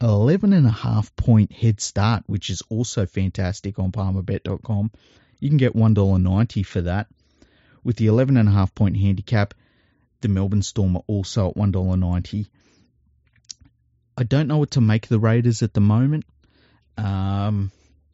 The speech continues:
they're a little bit all over the place. It's a bit of a transitional year. You know, they brought in a lot of youngsters. They got rid of some of the crap that was holding the team back. And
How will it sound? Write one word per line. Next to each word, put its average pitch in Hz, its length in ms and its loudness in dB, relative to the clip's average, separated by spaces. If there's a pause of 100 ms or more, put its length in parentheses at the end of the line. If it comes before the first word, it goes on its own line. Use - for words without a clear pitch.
(760)
they're 120 460 2
a 120 80 2
little 135 220 2
bit 139 160 0
all 117 200 4
over 101 160 2
the 98 80 -4
place. - 320 -4
It's 113 140 -4
a 123 60 -2
bit 147 160 0
of 208 100 -2
a 185 60 2
transitional 104 840 2
year. 92 360 -4 (400)
You 113 100 2
know, 113 160 6
they 120 140 4
brought 123 340 2
in 123 160 4
a 104 60 2
lot 101 220 0
of 101 60 0
youngsters. 95 800 0
They 107 140 2
got 113 220 0
rid 120 100 -2
of 104 120 -2
some 110 300 0
of 98 60 -2
the 98 80 -4
crap - 400 -4
that 107 140 -4
was 95 120 -8
holding 98 320 0
the 95 80 2
team 98 320 0
back. 95 460 -4 (720)
And 104 560 0